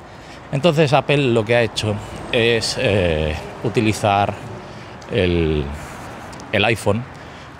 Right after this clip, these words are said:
como un, una webcam. ¿Y, y por qué digo esto? Pues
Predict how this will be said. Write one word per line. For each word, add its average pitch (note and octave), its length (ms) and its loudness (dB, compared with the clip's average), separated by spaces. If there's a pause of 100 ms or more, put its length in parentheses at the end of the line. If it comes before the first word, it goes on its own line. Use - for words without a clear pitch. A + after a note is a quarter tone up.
como B2 480 4 (320)
un, F#2 680 2 (220)
una G#2+ 180 4
webcam. E2 480 0 (1120)
¿Y, G#2 840 4 (360)
y B2 100 0
por G#2+ 160 0
qué A#2+ 100 4
digo A#2+ 200 4
esto? E2+ 460 0
Pues F#2+ 260 2